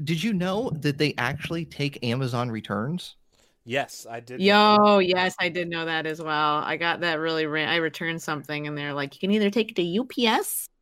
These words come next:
Speaker 3: this random drop-off, or Kohl's."
Speaker 1: <laughs> I know, that was what I, I thought when I first saw it, too. I'm like, "Kohl's?" <laughs>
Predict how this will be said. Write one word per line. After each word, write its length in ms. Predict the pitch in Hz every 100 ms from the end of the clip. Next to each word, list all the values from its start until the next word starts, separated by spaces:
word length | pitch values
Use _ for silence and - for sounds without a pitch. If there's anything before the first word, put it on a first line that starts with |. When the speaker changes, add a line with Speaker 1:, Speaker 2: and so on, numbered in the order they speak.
| _ _ _ -
Speaker 3:
this 200 | 180 175
random 360 | 190 214 220
drop-off, 520 | 208 208 226 285 302 302 -
or 240 | 165 165 -
Kohl's." 840 | - 233 208 151 131 147 - - -
Speaker 1:
<laughs> 40 |
I 920 | 180 - - - 180 - - 180 - 185 233
know, 180 | 196 185
that 140 | 180
was 120 | 185
what 120 | 170 160
I, 120 | 190 - 220 - -
I 160 | - 160
thought 320 | 165 139 135
when 100 | 131
I 120 | 139
first 340 | 160 143 143 -
saw 220 | 135 123
it, 120 | 131 -
too. 140 | 165
I'm 80 | 117
like, 200 | 110 107 _
"Kohl's?" 840 | - - 147 302 123 98 104 - - - -
<laughs> 40 | -